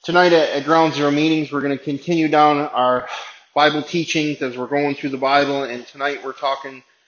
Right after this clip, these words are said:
about First Kings. You know, just a little bit of a, a recap, not to go all the way to the beginning, but we were going through First and Second Samuel. That's really the rise of the kingship. You know, Saul was put in place.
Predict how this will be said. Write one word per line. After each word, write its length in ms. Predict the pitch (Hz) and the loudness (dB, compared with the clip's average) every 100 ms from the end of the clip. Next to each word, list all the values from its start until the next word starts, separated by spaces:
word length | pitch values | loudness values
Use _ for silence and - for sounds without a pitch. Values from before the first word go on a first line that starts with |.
| _ 135 | _ -2
about 380 | 135 127 - | 0 0 -2
First 320 | - 156 - - | -2 -2 -2 -6
Kings. 640 | 165 139 101 - - - _ _ _ - - | -4 -4 -8 -18 -20 -20 _ _ _ -16 -12
You 180 | 131 123 | -12 -12
know, 140 | 120 | -12
just 260 | 117 143 - | -10 -10 -8
a 20 | |
little 380 | 143 143 135 131 _ _ | -4 -2 -2 -6 _ _
bit 160 | 139 139 | -4 -4
of 100 | 127 | -2
a, 200 | 127 107 - | -2 -2 -6
a 80 | 123 | -2
recap, 540 | 151 156 156 143 127 - - - - - | -2 0 2 4 2 -2 -18 -20 -20 -10
not 180 | 131 - | -8 -8
to 80 | 131 | -6
go 140 | 135 | 0
all 160 | 139 135 | 2 2
the 80 | |
way 160 | 135 135 | 2 0
to 40 | |
the 80 | 127 | 0
beginning, 440 | 127 135 143 139 127 | -2 -2 -2 -4 0
but 220 | 127 117 - - | 0 0 -4 -10
we 140 | 123 | -8
were 120 | 123 120 - - - | -8 -10 -16 -12 -4
going 260 | 147 143 | -2 -2
through 180 | - 135 | -4 -8
First 320 | - 151 147 | -4 -4 -4
and 100 | 139 | -8
Second 320 | - 143 131 - | -6 -6 -8 -8
Samuel. 440 | 151 156 147 143 143 - _ _ _ - | -4 -2 0 0 -4 -14 _ _ _ -8
That's 240 | 131 - | -6 -2
really 180 | 143 139 | 0 0
the 100 | 123 | 0
rise 520 | 120 135 143 147 139 | 2 2 4 4 2
of 160 | 127 127 | -6 -8
the 60 | |
kingship. 680 | - 160 151 143 - 151 143 - - - | -6 -4 -2 -2 0 0 0 -12 -20 -20
You 80 | 131 | -14
know, 140 | 123 | -12
Saul 400 | 117 - 143 147 | -10 -4 0 2
was 100 | 143 - | 0 -4
put 160 | 160 147 | -6 -6
in 80 | 135 | -6
place. 400 | 151 139 131 | -4 -4 -6